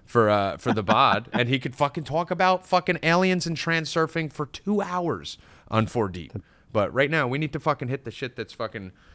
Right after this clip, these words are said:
Speaker 1: you know, an issue in the country. So, uh, N F L right now, and this is important because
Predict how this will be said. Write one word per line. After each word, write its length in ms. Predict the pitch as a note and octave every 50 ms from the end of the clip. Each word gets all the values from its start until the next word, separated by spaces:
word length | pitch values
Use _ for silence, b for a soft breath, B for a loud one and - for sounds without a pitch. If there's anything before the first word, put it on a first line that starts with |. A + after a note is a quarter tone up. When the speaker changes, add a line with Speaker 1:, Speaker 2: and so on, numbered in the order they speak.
| b b b
Speaker 1:
you 80 | A2
know, 180 | G2+ F#2 F2 - -
an 120 | G#2 G#2
issue 300 | A#2 B2 - - B2 A2
in 60 | G2+
the 80 | F#2+ F#2+
country. 360 | - C3+ D3 C3+ - F2+ C2+
So, 340 | - - - E2+ D2+ D2 - b b b b b b b
uh, 200 | - F#2 F2+ - -
N 140 | A#2+ C3 D#3+
F 180 | E3+ D#3+ - -
L 280 | D#3+ E3+ F#3 F#3+ E3+
right 220 | C3 A2+ A2+ G#2+ F2+
now, 260 | G#2+ G#2 G2+ A2 A#2+
and 100 | A2+ A#2
this 160 | B2+ A#2+ -
is 200 | D#3 F3 A3+ G3+
important 640 | C3 G#2 G2 F2+ G#2 A2 G#2+ G#2+ A#2 C3 D3 - -
because 520 | A2+ A#2 G#2 C3 A#2 A2+ G#2+ F#2+ - -